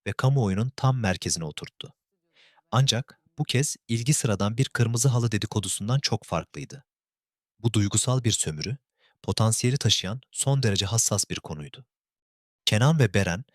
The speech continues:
sadece hastalıkla değil, aynı zamanda medyanın bitmek bilmeyen merakı ve yarattığı acımasız baskıyla da mücadele etmek zorundaydı. Bu gerçekten bir açık savaş alanına dönüşmüştü.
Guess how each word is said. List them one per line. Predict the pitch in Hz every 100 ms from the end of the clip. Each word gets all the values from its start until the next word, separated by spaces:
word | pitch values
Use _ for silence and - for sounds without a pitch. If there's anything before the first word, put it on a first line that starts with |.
| _ -
sadece | - 131 156 151
hastalıkla | 92 107 - 120 - 127 113
değil, | 110 85 - _ _ _
aynı | 120 160 143
zamanda | 113 104 98
medyanın | 90 117 127 110 95
bitmek | - - 113 - -
bilmeyen | 131 131 95
merakı | 85 85 82 80 - 131 - _ _ -
ve | 101
yarattığı | 104 120 - 127 -
acımasız | 113 110 113 131 117
baskıyla | 107 - - 127
da | 98
mücadele | 98 113 110 120 117
etmek | - 120
zorundaydı. | - 92 85 80 73 71 - _ _ _ _ _ _ _
Bu | 107
gerçekten | 131 170 - 107 - 113 - _ _ -
bir | 120 -
açık | 107 139
savaş | - 107 127 110
alanına | 92 82 80
dönüşmüştü. | 82 78 - - - -